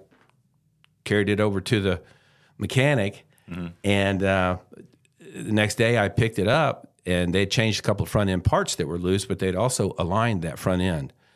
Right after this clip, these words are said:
Speaker 1: And now both front wheels were going in the same direction. And I went out for a drive with that truck, and it was absolutely a different vehicle because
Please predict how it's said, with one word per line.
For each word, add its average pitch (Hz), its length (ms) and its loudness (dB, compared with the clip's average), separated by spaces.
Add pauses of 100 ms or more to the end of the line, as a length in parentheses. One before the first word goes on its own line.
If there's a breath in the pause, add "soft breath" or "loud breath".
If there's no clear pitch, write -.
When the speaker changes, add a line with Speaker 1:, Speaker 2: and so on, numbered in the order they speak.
(160 soft breath)
Speaker 1:
And 85 160 -2
now 104 160 2
both 123 320 0
front 127 300 -2
wheels 101 440 0
were 92 160 -8
going 90 260 0
in 85 100 0
the 78 60 -4
same 87 240 -2
direction. 80 680 -6
And 82 160 -4
I 92 80 2
went 98 180 0
out 107 200 -2
for 87 120 -6
a 85 60 -6
drive 87 340 -4
with 78 120 -6
that 73 180 -10
truck, 76 320 -6 (420 soft breath)
and 85 160 -4
it 98 140 0
was 82 200 -6 (240)
absolutely 92 960 -2
a 78 100 -6
different 78 400 -6
vehicle 73 480 -10 (520 soft breath)
because 92 460 -2